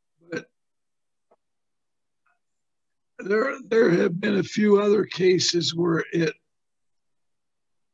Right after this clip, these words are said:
was very similar to this. It almost sounds like we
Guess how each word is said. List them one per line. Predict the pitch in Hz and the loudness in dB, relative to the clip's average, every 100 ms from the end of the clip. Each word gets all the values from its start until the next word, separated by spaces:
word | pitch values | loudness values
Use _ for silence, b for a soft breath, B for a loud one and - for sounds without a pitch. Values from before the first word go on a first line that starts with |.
| _ _ _ - | _ _ _ -8
was | 175 160 - | -4 -4 -4
very | 185 196 156 | 0 2 0
similar | - 208 202 202 175 160 | -2 -4 -2 -2 -2 -2
to | 147 | -4
this. | 139 143 147 - - _ _ _ _ _ _ _ _ _ _ | -6 -6 -4 -6 -6 _ _ _ _ _ _ _ _ _ _
It | 151 - 190 | -12 -8 -4
almost | 196 196 196 - - | -2 0 0 -2 -2
sounds | 196 196 180 175 | -2 0 -2 -2
like | 180 180 - - _ _ _ _ _ _ _ _ _ _ _ _ _ _ | 0 -2 -2 -14 _ _ _ _ _ _ _ _ _ _ _ _ _ _
we | _ | _